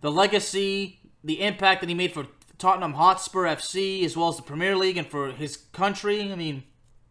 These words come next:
Harry Kane is a hero, not only in England,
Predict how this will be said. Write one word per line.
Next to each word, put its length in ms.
Harry 280
Kane 540
is 200
a 60
hero, 640
not 260
only 240
in 100
England, 520